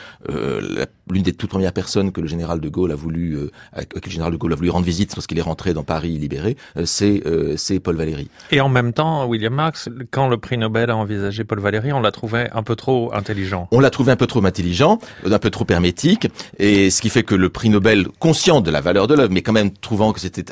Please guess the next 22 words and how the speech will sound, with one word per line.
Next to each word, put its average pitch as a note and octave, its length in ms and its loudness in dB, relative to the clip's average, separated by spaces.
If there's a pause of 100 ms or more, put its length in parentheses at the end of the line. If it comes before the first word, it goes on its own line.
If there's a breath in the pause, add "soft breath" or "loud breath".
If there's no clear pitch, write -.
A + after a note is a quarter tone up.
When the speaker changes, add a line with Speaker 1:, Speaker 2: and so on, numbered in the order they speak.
Speaker 1:
euh, F2+ 160 -4
dans E2+ 140 -2
les F#2 140 2
années F#2 160 2
trente, G#2 320 -2 (160 loud breath)
trouvant G2+ 260 0
que - 60 -10
c'est G2 200 -2
une F#2+ 100 0
œuvre D#2 180 -2
trop - 200 -6
hermétique G2+ 380 -2
et - 20 -6
ne E2 60 -6
correspondant F2+ 560 -6
pas F#2+ 200 -2
à F2 40 0
l'aspect - 300 -6
populaire A2+ 460 2
du E2 100 -6
prix - 140 -10
Nobel, B2+ 240 0